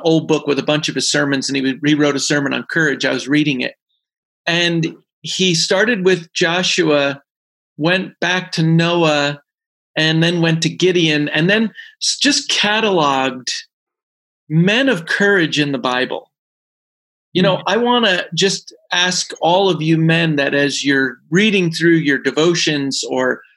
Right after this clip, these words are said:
Speaker 1: looking through the Bible, that if you need courage, read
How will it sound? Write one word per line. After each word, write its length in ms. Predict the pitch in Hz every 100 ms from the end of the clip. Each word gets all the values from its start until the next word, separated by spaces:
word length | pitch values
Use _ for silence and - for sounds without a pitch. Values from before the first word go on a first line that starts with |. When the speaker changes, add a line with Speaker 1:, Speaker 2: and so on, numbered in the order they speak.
| - _
Speaker 1:
looking 360 | 170 214 220 185
through 160 | 185
the 100 | 160
Bible, 540 | 147 147 160 170 147 135
that 280 | 147 147 143 - _ _ _ _ _
if 160 | 170 160
you 120 | 190
need 340 | 190 226 240 -
courage, 480 | 240 233 185 165 139
read 580 | 160 202 226 214 190